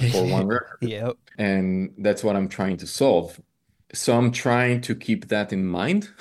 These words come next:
Speaker 1: all the time, right? That I wanna have stuff for the collectors too. I really do. And they're, and they're really,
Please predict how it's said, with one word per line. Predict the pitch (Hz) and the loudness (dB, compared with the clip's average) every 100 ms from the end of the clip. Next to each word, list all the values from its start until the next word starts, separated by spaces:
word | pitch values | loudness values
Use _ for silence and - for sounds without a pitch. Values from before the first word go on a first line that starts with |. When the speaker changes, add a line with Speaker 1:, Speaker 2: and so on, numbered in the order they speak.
| - _ _ _ | -20 _ _ _
Speaker 1:
all | 101 98 | -4 -2
the | 95 | -2
time, | - 95 120 196 - _ _ _ _ _ | -4 -4 -2 -4 -8 _ _ _ _ _
right? | 92 101 104 | -2 0 0
That | 98 - | -2 0
I | 104 | 0
wanna | 110 131 170 | 2 2 2
have | 160 156 | 2 0
stuff | 147 143 135 | 0 -4 -4
for | 131 | -2
the | 117 | -4
collectors | 117 110 110 107 - | -2 -2 -2 -6 -6
too. | 104 - - | -4 -4 -2
I | 90 | -2
really | 90 101 98 | 2 2 2
do. | 92 92 87 | 2 0 0
And | 87 87 87 85 | -4 -4 -6 -2
they're, | 92 87 87 87 - - _ - | 2 4 4 0 -6 -18 _ -8
and | 90 90 87 87 87 - | -4 -2 -4 -6 -8 -2
they're | 92 90 80 - | 2 2 0 -8
really, | 92 98 98 98 90 95 | 0 4 4 4 2 0